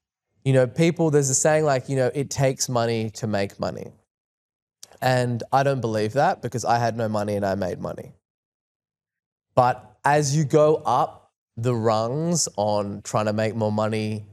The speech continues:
or trying to be more successful and get more leverage in whatever it is that you're doing, you need to use money as, like,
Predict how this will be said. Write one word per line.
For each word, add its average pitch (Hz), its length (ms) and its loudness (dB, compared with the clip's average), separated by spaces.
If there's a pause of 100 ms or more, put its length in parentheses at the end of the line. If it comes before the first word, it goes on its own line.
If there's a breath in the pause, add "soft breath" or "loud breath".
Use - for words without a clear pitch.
(120)
or 98 240 0
trying 131 220 -2
to 120 60 -2
be 107 300 -2
more 113 240 0
successful 110 500 -4
and 110 140 -4
get 131 200 2
more 117 280 0
leverage 117 500 -2
in 113 100 -4
whatever 104 440 0
it 104 100 -4
is 101 160 -4
that 104 120 -10
you're 98 120 -2
doing, 135 400 -2 (280 loud breath)
you 139 120 2
need 151 220 4
to 160 80 0
use 131 300 2
money 117 380 0
as, 107 300 0
like, 107 400 -2